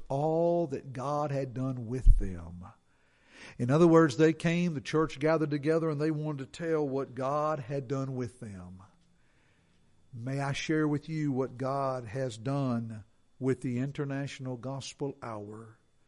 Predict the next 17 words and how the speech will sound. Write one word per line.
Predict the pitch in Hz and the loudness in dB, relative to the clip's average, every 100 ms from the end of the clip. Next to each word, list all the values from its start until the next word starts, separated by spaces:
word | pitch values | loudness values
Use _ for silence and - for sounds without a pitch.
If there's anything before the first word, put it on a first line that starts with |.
| _ _ - - _ - | _ _ -20 -20 _ 2
An | 139 139 - | 4 4 0
opportunity | 147 156 156 151 - 170 165 160 165 160 160 151 143 _ _ _ _ | -2 2 6 6 6 -2 0 2 2 4 2 -2 -8 _ _ _ _
of | 143 147 143 | 2 2 2
a | 147 131 113 | -4 -4 -6
social | - - 160 170 - 180 170 170 - 131 | -6 0 2 10 10 10 2 0 -4 -6
media, | 143 196 156 127 117 139 | -2 0 0 0 0 -2
if | 120 - | -8 -6
you | 117 | -6
will, | 110 113 113 113 120 - _ _ _ _ - | -6 -6 -8 -8 -10 -14 _ _ _ _ -14
to | 123 | -6
take | 135 131 | -2 -2
the | 135 | -4
gospel | 117 127 127 - 127 | -4 -4 -4 -2 0
to | 117 | 0
all | 113 120 123 | 0 -2 -2
the | |
world. | 123 127 120 113 117 | 0 0 0 -4 -4